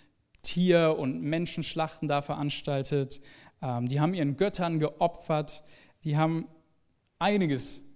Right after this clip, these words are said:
einiges gemacht, was ein bisschen crazy ist. Heißt, wenn du dir denkst, „Ah, Rom damals war übelst lame“, ich, trust me, ich glaub, Rom damals ist so Berghain hoch zehn, kannst du dir so vorstellen, was damals abging.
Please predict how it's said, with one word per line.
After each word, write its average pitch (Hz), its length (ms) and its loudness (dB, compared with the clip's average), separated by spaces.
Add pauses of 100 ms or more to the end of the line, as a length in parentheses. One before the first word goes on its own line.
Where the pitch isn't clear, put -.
(460)
einiges 160 480 0
gemacht, 123 480 -6 (460)
was 127 200 -6
ein - 40 -16
bisschen 139 260 -4
crazy 131 400 -2
ist. - 260 -10 (400)
Heißt, 131 240 -6
wenn 135 120 -4
du 156 80 -4
dir 151 120 -2
denkst, 127 220 -8
„Ah, 117 120 -10
Rom 123 280 -2
damals 113 380 -8
war 113 160 -12
übelst 139 440 -6
lame“, 117 340 -4 (340)
ich, - 260 -8 (1200)
trust 151 260 4
me, 117 140 0
ich 113 140 -8
glaub, 151 400 6
Rom 175 360 8
damals 165 440 6
ist 151 160 0
so 147 200 4
Berghain 147 720 2 (200)
hoch 160 220 4
zehn, 139 560 2
kannst 143 240 0
du 139 40 0
dir 131 60 2
so 123 120 -2
vorstellen, 123 600 0 (300)
was 135 220 -2
damals 151 360 4
abging. 123 420 -8